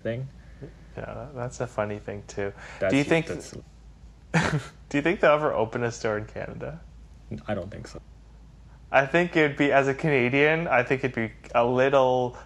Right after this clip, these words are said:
Speaker 2: lame for them to, to open a store in Canada.
Speaker 1: I
Speaker 2: That's
Speaker 1: think
Speaker 2: just
Speaker 1: so,
Speaker 2: my
Speaker 1: too.
Speaker 2: thought.
Speaker 1: I think it would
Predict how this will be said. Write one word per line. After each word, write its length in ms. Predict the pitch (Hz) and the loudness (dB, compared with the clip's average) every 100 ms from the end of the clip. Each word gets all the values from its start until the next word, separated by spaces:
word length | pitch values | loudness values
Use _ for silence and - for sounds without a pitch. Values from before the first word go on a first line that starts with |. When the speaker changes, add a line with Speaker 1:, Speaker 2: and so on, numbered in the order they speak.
| - - | -18 -6
Speaker 2:
lame 480 | 107 104 98 98 | -4 -2 -4 -8
for 220 | 95 - 98 | -10 -12 -8
them 320 | 95 90 98 | -8 -8 -10
to, 400 | - 95 90 - - - - - | -8 -8 -6 -8 -12 -18 -20 -14
to 120 | - 110 | -2 0
open 280 | 110 110 | 0 -2
a 60 | 104 | -6
store 280 | - 104 101 | -6 -6 -6
in 80 | - | -8
Canada. 560 | 95 95 - 92 - - - - - | -12 -12 -12 -16 -16 -20 -20 -20 -12
Speaker 1:
I 80 | 98 | -4
Speaker 2:
That's 180 | 110 110 | -2 -2
Speaker 1:
think 80 | 117 | -2
Speaker 2:
just 80 | 98 | -6
Speaker 1:
so, 60 | |
Speaker 2:
my 20 | |
Speaker 1:
too. 80 | 95 | -8
Speaker 2:
thought. 240 | - - - - - - - - | -10 -12 -14 -20 -20 -20 -16 -4
Speaker 1:
I 140 | 110 | -4
think 400 | - 131 110 - | 0 -2 -2 -4
it 80 | 107 | -2
would 240 | 101 95 | -2 -4